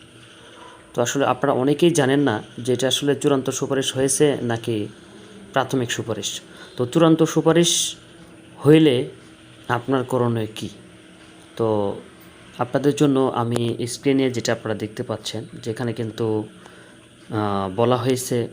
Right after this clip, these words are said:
যে ষষ্ঠ নিয়োগ সুপারিশ বিজ্ঞপ্তি দুই হাজার পঁচিশের আওতায়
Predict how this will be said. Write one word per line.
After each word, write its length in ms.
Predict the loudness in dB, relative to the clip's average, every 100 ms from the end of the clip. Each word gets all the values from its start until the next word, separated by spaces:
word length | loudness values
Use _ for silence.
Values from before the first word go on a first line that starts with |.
| -10
যে 160 | -8
ষষ্ঠ 420 | -4 -4 -4 0 2
নিয়োগ 440 | 4 2 0 0
সুপারিশ 380 | -4 -2 -4 -2
বিজ্ঞপ্তি 240 | -4 -2 -6
দুই 100 | -4
হাজার 200 | -6 -6
পঁচিশের 320 | -6 -2 -2
আওতায় 380 | -2 -2 -2